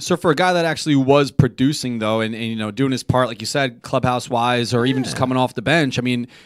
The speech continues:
Speaker 1: he was contributing. And I thought, i-, it's tough. You can only have one guy play first base, and obviously they're, they're putting all,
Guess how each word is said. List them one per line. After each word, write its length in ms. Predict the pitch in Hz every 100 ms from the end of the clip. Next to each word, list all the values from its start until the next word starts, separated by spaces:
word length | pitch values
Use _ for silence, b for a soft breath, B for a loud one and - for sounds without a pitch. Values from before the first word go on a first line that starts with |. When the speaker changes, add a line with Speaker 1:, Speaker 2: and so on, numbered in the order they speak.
| B
Speaker 1:
he 80 | 160
was 100 | 180
contributing. 440 | 170 190 123 98 b b -
And 580 | 127 127 123 123 123 117
I 100 | 131
thought, 360 | 135 156 147 139
i-, 200 | - -
it's 420 | - 165 185 -
tough. 240 | 160 -
You 60 | 127
can 80 | 165
only 140 | 196
have 100 | 170
one 140 | 160 151
guy 140 | 143
play 180 | - 139
first 280 | - 135 -
base, 300 | 139 135 -
and 240 | 123 123
obviously 560 | 120 135 131 - 127 123
they're, 360 | 123 120 120
they're 280 | 117 123 120
putting 340 | 104 - 147
all, 220 | 135 131